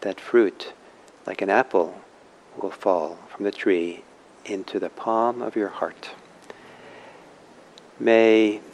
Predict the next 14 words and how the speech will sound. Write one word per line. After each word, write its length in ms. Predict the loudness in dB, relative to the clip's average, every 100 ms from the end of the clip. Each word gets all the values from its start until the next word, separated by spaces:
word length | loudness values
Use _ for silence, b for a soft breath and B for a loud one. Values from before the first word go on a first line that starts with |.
| -20 -20 -20 -6
all 340 | 2 4 4 4
your 180 | 0
fruits 640 | 0 0 -2 -4 -12 -12 -16 -20 -20 -20 -20 -20 -14 -4
bring 220 | -4 -2
you 400 | -2 -2 -4 -8 -16 -20 -12
great 560 | -2 2 2 0 -4 -20 -20 -20
freedom 600 | -8 -2 -2 -2 -10 -14 -20 -20 -20 -20 -20 -20 -20 -20 -20 -20 -20 -18 -10
as 180 | -10 -4
they 120 | -4
fall 340 | 0 4 4 4
into 260 | -2 -6
your 160 | -6 -6
heart. 420 | -8 -12 -14 -20 -20 -20 -20 -16
So, 140 | -14